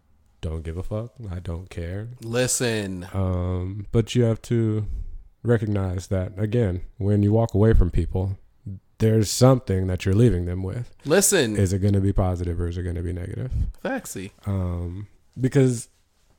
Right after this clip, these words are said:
Speaker 1: everything that you get in life, I believe nowadays is mostly who you know.
Speaker 2: Mm-hmm.
Speaker 1: And how people view you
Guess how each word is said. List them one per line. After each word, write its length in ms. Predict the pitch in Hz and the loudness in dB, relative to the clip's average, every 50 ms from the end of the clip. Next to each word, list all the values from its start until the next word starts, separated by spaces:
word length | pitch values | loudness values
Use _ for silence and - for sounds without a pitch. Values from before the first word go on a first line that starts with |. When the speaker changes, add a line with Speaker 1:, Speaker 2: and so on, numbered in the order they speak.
| _ _ _ _ _ _ _ _ _ _ | _ _ _ _ _ _ _ _ _ _
Speaker 1:
everything 440 | 117 117 110 123 120 - 127 123 120 | 2 4 4 4 4 4 2 4 4
that 160 | 117 110 101 | 2 2 0
you 180 | 101 101 101 95 | 0 0 0 0
get 180 | 87 98 92 | 0 0 2
in 160 | 104 117 123 131 | 2 2 2 0
life, 380 | 143 156 180 190 - - - - - | -2 -4 -2 0 0 0 0 -2 -2
I 160 | 101 104 120 | 0 2 2
believe 400 | 131 143 143 135 127 117 127 131 | 4 4 2 2 2 2 0 0
nowadays 520 | 117 101 104 104 107 107 101 98 95 98 | 0 0 0 0 0 0 0 0 -2 -2
is 120 | 113 110 101 | -2 -2 0
mostly 320 | 107 98 101 - - 113 | 0 -2 -2 -2 -2 0
who 100 | 120 127 | 0 2
you 100 | 127 135 | 2 2
know. 260 | 147 180 220 208 117 - _ | 0 -2 -2 -4 -6 -8 _
Speaker 2:
Mm-hmm. 520 | - 147 156 147 135 139 147 151 190 277 123 | 2 4 4 4 4 2 2 2 0 0 0
Speaker 1:
And 140 | 117 113 110 | 0 2 2
how 140 | 117 113 | 2 2
people 280 | - - 139 - 107 90 | 2 2 0 0 0 -2
view 220 | 87 104 151 214 | 0 0 0 2
you 360 | 214 117 92 82 85 95 104 | 2 0 0 0 -2 -4 -6